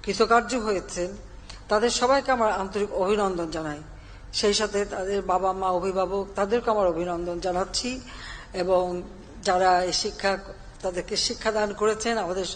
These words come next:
সেই শিক্ষক থেকে শুরু করে সকলেরকে আমার অভিনন্দন। আর যারা হয়তো এবার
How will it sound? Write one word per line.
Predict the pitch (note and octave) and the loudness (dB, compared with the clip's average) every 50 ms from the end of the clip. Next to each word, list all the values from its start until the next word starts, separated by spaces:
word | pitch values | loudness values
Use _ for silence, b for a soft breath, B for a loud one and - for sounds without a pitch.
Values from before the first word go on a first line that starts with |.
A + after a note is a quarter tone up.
| B B B B B B B | B B B B B B B
সেই | - - F#3+ | -4 -2 0
শিক্ষক | F3+ - - A3 G3+ - - - G3+ F#3+ G3 G3 - | 2 2 2 0 -2 -2 2 2 2 2 2 -2 -10
থেকে | G3+ F3 G3+ F#3 | -6 -2 -2 0
শুরু | - - F#3 F#3 | 0 0 -2 -4
করে | F3+ - G3 F#3 F#3 | -2 -2 -2 -2 0
সকলেরকে | F3 - F#3 F3+ - B3+ C4 C4 B3 A3+ G3+ - - - - - - G#3+ | 0 0 -2 0 2 4 4 4 4 2 0 -4 -10 -12 -12 -10 -4 -4
আমার | G3 F#3 F3+ F#3 F3+ F3 F3 - - | -4 -2 0 0 0 0 -2 -2 -6
অভিনন্দন। | - D#3+ F3+ F#3 E3+ E3+ E3 D#3+ C#3 E3+ E3 D3+ D3+ - - - B B B B B B B B B B B B B - - | -6 -2 -2 -2 -2 -2 -4 -4 -6 -8 -8 -10 -10 -12 -16 -16 B B B B B B B B B B B B B -4 0
আর | G#3 G#3 G#3 G3+ G#3 - - | 2 4 4 2 2 0 2
যারা | A#3 A#3+ B3+ C#4 C#4 C#4 C#4+ - - - F#3+ | 4 4 6 6 4 4 4 2 0 -2 0
হয়তো | A#3 A#3+ A#3+ - C4 | 2 0 2 2 2
এবার | B3+ B3 C4 B3 | 2 4 2 0